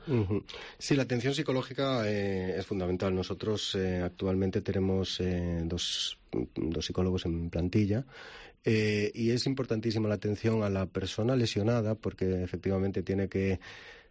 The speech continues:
procesar y pasar un duelo por, por, por una situación completamente nueva, se tiene que autorreconocer a sí mismo y, y, y, y, bueno, o sea, procesar esta nueva situación.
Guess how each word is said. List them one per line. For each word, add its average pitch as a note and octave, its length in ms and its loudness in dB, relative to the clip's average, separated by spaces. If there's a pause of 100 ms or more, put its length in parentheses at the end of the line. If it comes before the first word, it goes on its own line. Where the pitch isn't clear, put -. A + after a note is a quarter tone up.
(300)
procesar G#2+ 640 2
y G2+ 60 0
pasar A2 320 0
un G#2 140 2
duelo G#2+ 380 2
por, F#2 360 -2
por, F2+ 260 -2
por F2+ 140 -6
una G2 160 2
situación F#2 1000 0
completamente F#2+ 640 0
nueva, G#2 260 2
se F#2 100 -4
tiene G2 200 0
que - 80 -2
autorreconocer F2+ 800 -2
a F#2+ 60 2
sí F#2 140 -4
mismo F#2+ 400 2
y, F2+ 240 0 (320)
y, F2+ 640 2
y, F#2+ 340 0
y, - 20 0
bueno, G2 240 2
o - 20 -2
sea, E2+ 180 -2
procesar G2+ 560 -2 (180)
esta F2+ 240 -2
nueva G2 180 2
situación. A2 580 0